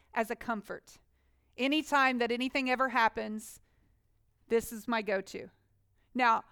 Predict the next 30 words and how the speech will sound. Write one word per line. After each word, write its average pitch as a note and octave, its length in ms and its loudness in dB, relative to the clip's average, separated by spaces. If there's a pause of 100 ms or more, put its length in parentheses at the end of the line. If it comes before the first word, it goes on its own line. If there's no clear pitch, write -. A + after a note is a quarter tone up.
(240)
I, A3+ 160 4
I A3+ 160 6
agree B3 300 0
that A3+ 120 -12
sometimes A#3 360 -4
we A3 80 -6
just G3+ 180 -10
get G#3+ 120 -4
into F3+ 120 -6
habit, E3+ 460 0
and F#3+ 120 -8
I F#3+ 140 -4
get F#3 220 -6
that. E3+ 160 -2
It's F#3 160 -12
just - 160 -14
habit. F#3+ 320 -2
It's F3+ 120 -16
just - 320 -16
what G3 240 -12
we F#3 100 -12
do, F3+ 200 -8
all F3+ 120 -6
that F3+ 120 -8
stuff. - 220 -10
Neural F#3+ 200 -4
pathways F#3 440 -6
are F3+ 60 -12
set. - 340 -6 (500)
Um, F3+ 460 0